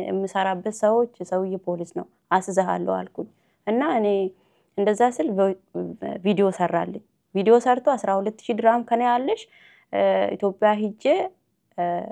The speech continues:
አካውንትን አስተካክዬ አስገባሻለሁ» አለኝ። መስከረም ውስጥ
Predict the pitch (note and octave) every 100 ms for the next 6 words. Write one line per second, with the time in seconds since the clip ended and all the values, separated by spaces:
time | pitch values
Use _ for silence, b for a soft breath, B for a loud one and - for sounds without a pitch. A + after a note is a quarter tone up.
0 | - _ _ _ - F3+ - G3 G3 G#3
1 | G3+ F#3+ G3 F#3+ A3 G#3+ F#3 E3 E3+ E3+
2 | F3+ - F3 F2+ - - - F3+ F3+ G3
3 | G3+ G#3 A3+